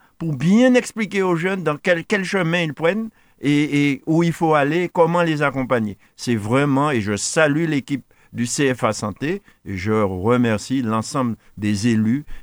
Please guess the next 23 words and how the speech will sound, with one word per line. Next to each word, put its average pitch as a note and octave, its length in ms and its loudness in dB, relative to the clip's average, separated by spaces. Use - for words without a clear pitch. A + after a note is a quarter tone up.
et, A2 720 -2
et - 140 -14
du, G#2+ 240 0
du G#2+ 140 -2
personnel C#3 520 2
administratif A2 800 -4
qui F#2+ 80 -14
a, G2+ 180 -8
qui G#2 160 -4
ont G#2 100 0
travaillé C#3+ 600 0
sur B2 180 -6
ce A2+ 120 -8
dossier G#2+ 440 -4
et C3 40 -6
qui A#2 120 -8
ont G#2 100 -4
permis A#2+ 560 0
de, G2+ 240 -4
d'accompagner A#2+ 800 -2
cette G#2+ 260 -8
jeune B2 280 -2
équipe - 380 -6